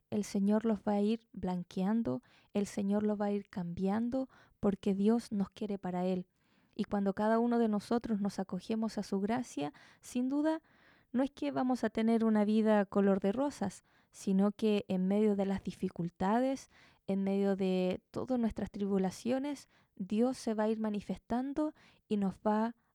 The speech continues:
a decir que Él está presente, como lo hizo también con todo el pueblo de Israel. Nos dice que conversaban con él Moisés y Elías, que aparecían revestidos también de gloria.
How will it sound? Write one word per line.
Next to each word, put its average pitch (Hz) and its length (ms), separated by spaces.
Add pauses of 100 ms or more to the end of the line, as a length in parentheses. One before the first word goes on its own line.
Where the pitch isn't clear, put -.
(100)
a 190 120
decir 220 520 (340)
que 196 200
Él 208 80
está 202 260
presente, 180 720 (720)
como 220 240
lo 220 100
hizo 233 240
también 226 400
con 220 180
todo 208 220
el 208 80
pueblo 202 360
de 196 80
Israel. 185 500 (480)
Nos 190 120
dice 190 240
que 208 140
conversaban 208 800 (260)
con 190 220
él 240 280
Moisés 196 680
y 190 160
Elías, 185 580 (640)
que 202 100
aparecían 233 800 (140)
revestidos 202 600
también 214 360
de 196 120
gloria. 180 500